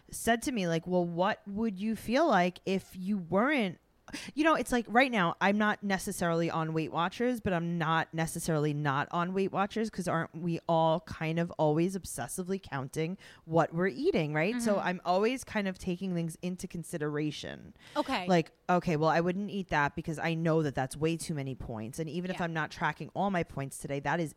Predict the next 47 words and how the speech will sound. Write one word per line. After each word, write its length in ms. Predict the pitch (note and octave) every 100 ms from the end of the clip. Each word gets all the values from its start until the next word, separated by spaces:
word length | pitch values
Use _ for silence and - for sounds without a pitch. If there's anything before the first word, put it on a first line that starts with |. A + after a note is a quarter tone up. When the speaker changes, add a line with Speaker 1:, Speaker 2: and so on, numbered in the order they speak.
| -
Speaker 1:
inappropriate 800 | F#3 G#3 - F3 D#3+ D#3+ D3 -
amount 220 | D3 C3+
of 80 | A#2+
points 320 | - C3 A#2+
for 100 | -
me 140 | F#2+ C#2
right 200 | A1 -
now. 180 | - - - - - -
So 400 | - A3 G3+ F3+ -
it's 300 | G3+ - -
taking 380 | - C4 B3+ C4
that 120 | A3+
away 320 | G3 F#3 G#3 A3
and 80 |
just 160 | F3 E3+
saying, 240 | F3+ E3+
like, 180 | E3 D#3+ -
"Oh, 300 | B3 A#3 F#3+
I 200 | D#3+ F#3+
would 140 | F#3+
like 180 | F3+ F3
to 140 | - G#3
eat 140 | G3
this." 520 | C#4 G#3 E3+ - - _ _ _ -
And 100 | E3+
I'm 100 | E3
Speaker 2:
Yeah. 100 | G#3
Speaker 1:
gonna 200 | F3 F3+
eat 220 | F#3+ G#3
it. 200 | C#3 - _ -
And 180 | F3+ F#3
that's, 320 | G3 - - F#3+
that 200 | G3 -
to 120 | G#3+
me, 460 | G3+ A3+ E4+ C#4+ -
I'm 220 | F3+ F#3
really 280 | F3+ G3 C4+
struck-, 340 | - - C4+ -
I 80 | F#3
am 200 | F#3 B3+
still 300 | - F3+ F3
struggling 500 | - D#4+ B4 G#4 D#3+
with 140 | C3
that. 300 | F2+ - -
Speaker 2:
It's 200 | B3+ -
really 460 | G3+ F#3+ A#3 G3+ G3
difficult. 640 | F3+ E3+ F3 - F3 D#3